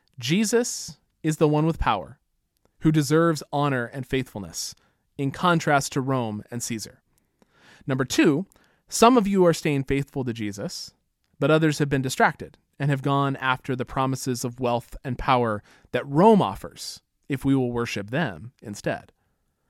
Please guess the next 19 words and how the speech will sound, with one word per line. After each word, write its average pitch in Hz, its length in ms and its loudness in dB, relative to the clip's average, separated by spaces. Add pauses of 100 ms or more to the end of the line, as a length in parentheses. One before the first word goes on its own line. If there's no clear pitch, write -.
(220)
Number 127 200 -2
three, 139 460 0 (400)
those 185 300 8
who 156 120 0
stay 202 460 -2
faithful 117 680 -4 (320)
can 160 140 4
be 156 160 4
assured 160 460 4
that 139 120 -2
despite 175 540 0
appearances 175 640 0
currently, 120 540 0 (600)
they 160 280 4
have 143 300 2
true - 280 0
life, 104 360 -6 (440)
true 190 520 2 (100)
wealth, - 420 -8